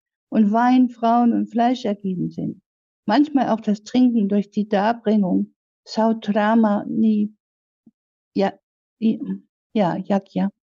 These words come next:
äh, die Gemeinschaft mit Frauen durch Heirat und das Fleischessen durch Opfer empfohlen.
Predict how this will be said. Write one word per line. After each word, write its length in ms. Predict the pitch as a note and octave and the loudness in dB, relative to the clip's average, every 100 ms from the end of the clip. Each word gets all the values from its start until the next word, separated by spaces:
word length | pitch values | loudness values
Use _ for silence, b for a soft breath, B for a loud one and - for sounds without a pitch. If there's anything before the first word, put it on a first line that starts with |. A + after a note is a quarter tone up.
| _ _ _ _ _ _ | _ _ _ _ _ _
äh, 300 | G#3+ G#3+ G#3 | 0 2 4
die 140 | G#3 | 2
Gemeinschaft 680 | G#3+ G#3 F#3 G3+ A3+ B3 A#3 | 2 4 4 2 2 0 0
mit 180 | G#3 G#3 | -4 -4
Frauen 520 | - G3 G#3 A#3 B3 | -4 0 2 4 2
durch 300 | A3+ G3 _ | 2 -4 _
Heirat 640 | F3+ G#3+ A#3 A#3+ A#3 A#3+ - | -2 0 2 2 2 0 -4
und 200 | G#3 F#3+ | -4 -2
das 140 | F#3+ | -6
Fleischessen 680 | - G3 A3+ A#3 G#3+ G#3+ A3+ | -4 0 0 -2 -6 -4 -2
durch 300 | F#3 F#3+ - | -2 -6 -10
Opfer 380 | G#3 _ G#3+ - | -16 _ -6 -2
empfohlen. 600 | G3 - A3 G3 F3+ | -4 -2 -2 0 -4